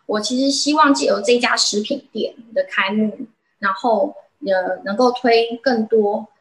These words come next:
的服务相关，还有一些产-，新产品，然后去，呃，让爱包变成一个更完整的国际品牌，在国内、在国外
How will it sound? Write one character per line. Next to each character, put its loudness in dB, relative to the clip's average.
的 -4
服 -8
务 2
相 -2
关， 2
还 2
有 2
一 -2
些 0
产-， -4
新 6
产 -4
品， -14
然 -8
后 -2
去， -4
呃， -6
让 2
爱 0
包 2
变 -2
成 -6
一 -6
个 0
更 2
完 -2
整 -6
的 -20
国 -4
际 -14
品 -12
牌， -20
在 -6
国 -8
内、 -6
在 -8
国 0
外 -2